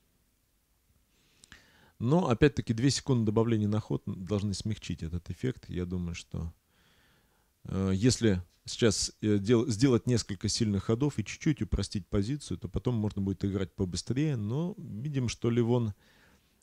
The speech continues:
решил кардинально решить, э, кар-, кардинально вот эту, э, проблему связки от неё избавиться.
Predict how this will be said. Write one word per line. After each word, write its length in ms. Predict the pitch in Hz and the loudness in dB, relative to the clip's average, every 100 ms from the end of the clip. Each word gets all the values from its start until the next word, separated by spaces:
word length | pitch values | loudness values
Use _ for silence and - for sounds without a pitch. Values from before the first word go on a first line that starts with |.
| - | -2
решил 480 | 104 - 123 113 - _ | 0 4 4 2 -6 _
кардинально 640 | - 120 117 131 110 87 85 | 0 2 4 4 4 2 -2
решить, 320 | 87 - 82 _ - | -2 -4 -8 _ -6
э, 200 | 95 92 | -4 -4
кар-, 260 | 117 - | -8 -6
кардинально 640 | - 127 110 139 123 98 90 | 2 2 4 4 4 4 2
вот 140 | 92 | 0
эту, 340 | 90 101 92 - | 0 0 -2 -6
э, 220 | 113 95 - | -6 -4 0
проблему 400 | 110 113 95 90 | 2 2 2 0
связки 520 | 110 98 - - 85 - _ _ _ _ _ _ _ _ _ _ _ _ _ _ - | 0 0 -2 -8 -12 -14 _ _ _ _ _ _ _ _ _ _ _ _ _ _ -10
от 200 | 101 - | -6 0
неё 180 | 113 104 | 2 2
избавиться. 800 | 87 92 151 147 98 - 85 | 2 2 4 4 2 -4 -8